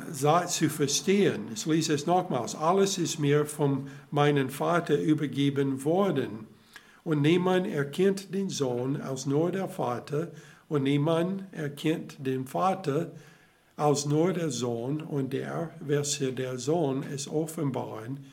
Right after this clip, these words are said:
will.“ So, es ist ziemlich schwierig zu verstehen, äh, was hier gemeint ist. Manche nehmen diesen Satz und die sagen, dass das ist ein Beweis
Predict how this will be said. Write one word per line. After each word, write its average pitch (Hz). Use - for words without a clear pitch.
will.“ 139
So, 143
es 139
ist 170
ziemlich 175
schwierig 156
zu 139
verstehen, 139
äh, 139
was 147
hier 147
gemeint 139
ist. -
Manche 156
nehmen 143
diesen 135
Satz 135
und 147
die 143
sagen, 135
dass 131
das 131
ist 139
ein 131
Beweis 143